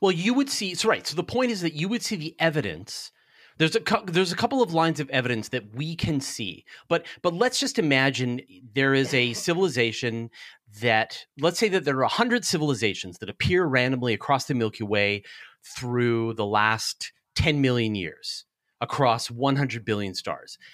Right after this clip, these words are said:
and ninety-nine of those civilizations wipe themselves out. And one civilization is able to pass through this idea of the Great Filter. They build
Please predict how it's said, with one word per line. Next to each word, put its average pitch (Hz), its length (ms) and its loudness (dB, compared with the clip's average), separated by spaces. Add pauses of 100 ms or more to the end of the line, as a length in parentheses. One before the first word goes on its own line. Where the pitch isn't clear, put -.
(120)
and 135 380 2
ninety-nine 151 1040 2
of 101 160 -2
those 110 220 -2
civilizations 98 840 -6 (160)
wipe 120 220 2
themselves 92 480 -6
out. - 260 -16 (480)
And 131 300 0
one 196 300 2
civilization 123 680 0
is 110 120 -6
able 90 180 -4
to 87 80 -16
pass 175 480 -2
through 151 140 -6
this 135 180 -8
idea 113 240 -4
of 107 100 -4
the 123 60 -10
Great 113 280 -2
Filter. 92 440 -6 (400)
They 110 220 -4
build 156 680 2